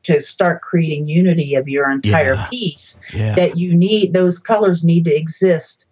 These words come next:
Speaker 1: at least three, three different places. I mean, more, but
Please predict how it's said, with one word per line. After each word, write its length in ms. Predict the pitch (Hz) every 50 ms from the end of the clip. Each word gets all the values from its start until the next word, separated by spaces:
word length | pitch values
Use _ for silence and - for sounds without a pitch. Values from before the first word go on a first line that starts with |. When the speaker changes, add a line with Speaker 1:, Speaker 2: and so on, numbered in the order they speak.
| - - - - - - -
Speaker 1:
at 120 | 175 170
least 360 | 175 277 311 302 - - -
three, 380 | - 220 220 220 208 208 202 - - _
three 180 | - 220 202 180
different 320 | 160 147 143 135 120 -
places. 400 | - 127 - - - - - -
I 100 | 156 151
mean, 280 | 151 147 147 143 131 131
more, 560 | 147 156 170 202 214 190 165 135 135 143 143 170
but 180 | 160 151 143